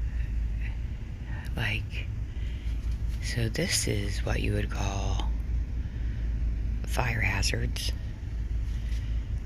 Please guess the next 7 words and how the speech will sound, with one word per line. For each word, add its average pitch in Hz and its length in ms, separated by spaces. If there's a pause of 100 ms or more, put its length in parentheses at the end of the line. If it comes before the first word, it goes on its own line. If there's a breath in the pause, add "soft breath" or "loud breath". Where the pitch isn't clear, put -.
Like, - 220
seriously. - 1160 (2000 loud breath)
Jeez - 880 (380)
Louise. 123 580 (880)
It's, - 260 (140)
it's - 240
everywhere. 104 720